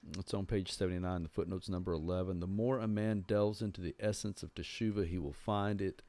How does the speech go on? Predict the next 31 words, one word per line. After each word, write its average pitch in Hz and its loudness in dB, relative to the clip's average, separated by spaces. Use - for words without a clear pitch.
he 107 -4
will 98 0
find 104 0
in 104 2
it 92 0
the 104 -10
source 95 -2
of - -10
heroism." 85 -2
Who 120 4
is 117 6
a 117 4
hero? 95 2
The - -4
man 110 2
who 107 0
conquers 98 -2
his 82 -4
evil 104 2
inclination. 92 -6
You 135 8
can 165 2
do 135 6
a 117 6
lot 113 6
of 98 0
great 95 0
things 87 -4
in 50 -8
this - -8
life, - -14